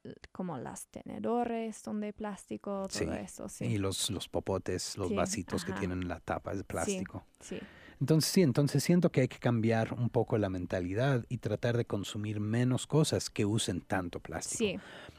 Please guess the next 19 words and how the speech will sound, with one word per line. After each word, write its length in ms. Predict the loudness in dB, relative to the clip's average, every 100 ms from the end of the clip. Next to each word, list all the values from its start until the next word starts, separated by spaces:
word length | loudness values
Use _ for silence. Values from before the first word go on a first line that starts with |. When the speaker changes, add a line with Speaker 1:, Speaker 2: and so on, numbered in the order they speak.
| 2
Speaker 2:
Porque 300 | 4 6 4 2
a 100 | 2
pesar 360 | 2 4 4
de 100 | 6 4
lo, 180 | 4
de 160 | 2 0
lo 120 | 0
fácil 440 | 0 2 2 2 0
que 100 | 0
el 60 |
plástico 440 | 2 0 0 -2 -4
es 100 | -2
para 160 | -4 -2
usarse, 600 | 4 6 6 4 2 -2 -10 -16 -8
está 360 | 0 2 4 2
creando 400 | 4 4 4 2
un 80 | 0
problema 380 | -2 -2 -2 -4
mayor. 380 | -8 -10 -12